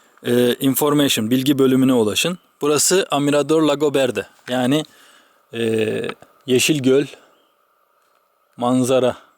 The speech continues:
noktası. Şimdi oraya gideceğim ilk önce. Tahminen bugün on saatlik bir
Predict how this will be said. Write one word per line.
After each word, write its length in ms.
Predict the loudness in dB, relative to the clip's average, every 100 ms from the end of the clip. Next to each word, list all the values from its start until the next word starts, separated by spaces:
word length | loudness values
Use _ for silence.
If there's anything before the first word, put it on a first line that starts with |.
| _ _ _ -18
noktası. 440 | -16 -14 -14 -16 _ _ _ _ _ _ _
Şimdi 240 | -20 -6 0
oraya 240 | 2 2
gideceğim 380 | 0 -4 -8 -8
ilk 160 | -8 -8
önce. 320 | -2 -2 -2 _ -20 -20 -20 -20 -20 _
Tahminen 480 | -6 -4 0 0 2
bugün 140 | 0 0
on 160 | 0
saatlik 520 | 0 0 -2 -6 -8
bir 180 | -4 -4